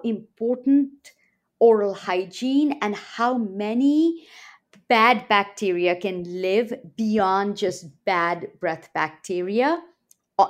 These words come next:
in the mouth. As an example, uh, take the fact that your tongue gets coated with food throughout the day. Okay, then you go to bed after brushing your teeth,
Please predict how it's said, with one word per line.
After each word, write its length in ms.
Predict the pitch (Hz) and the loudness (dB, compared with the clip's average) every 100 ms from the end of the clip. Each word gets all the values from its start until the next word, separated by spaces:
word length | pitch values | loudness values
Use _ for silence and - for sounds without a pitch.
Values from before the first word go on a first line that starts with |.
| - | 0
in 160 | 240 208 | -2 0
the 120 | 175 | -2
mouth. 420 | 160 92 - - - - - - - | 0 -2 -4 -10 -20 -20 -20 -10 0
As 220 | 480 494 | 2 4
an 100 | 311 | 2
example, 920 | 214 - 180 160 175 - 233 311 311 - - - - _ _ | 2 0 0 0 -4 0 4 4 0 -12 -20 -20 -20 _ _
uh, 60 | - | 0
take 260 | 381 392 | 2 2
the 80 | 359 | 0
fact 340 | 359 254 254 | 2 0 0
that 260 | 240 220 - | -2 -2 0
your 380 | 220 190 - - _ | 4 4 4 -4 _
tongue 520 | - 262 226 170 - | -2 0 0 -2 -6
gets 320 | - 196 - - | -2 -2 -2 -2
coated 640 | - 240 240 208 175 - | 2 2 2 -2 -2 -8
with 280 | 175 190 185 - _ _ _ _ _ _ _ - _ _ | -2 -2 -2 -6 _ _ _ _ _ _ _ -20 _ _
food 500 | - 294 302 233 196 - | -4 2 2 2 -4 -14
throughout 720 | - 220 214 175 175 175 - - | -12 -4 0 2 2 0 -8 -4
the 100 | 175 | -4
day. 480 | 175 156 90 80 - _ - | -2 -2 -2 -6 -12 _ -2
Okay, 260 | 220 220 | 2 2
then 180 | 220 220 | 2 2
you 80 | 214 | 0
go 160 | 254 302 | 2 4
to 80 | |
bed 400 | 285 - 220 180 | 2 2 4 4
after 280 | 180 180 190 | 4 0 -2
brushing 360 | 180 180 - 208 | -2 -2 -2 -2
your 140 | 196 | -2
teeth, 480 | 190 202 180 220 | -2 -6 -6 -6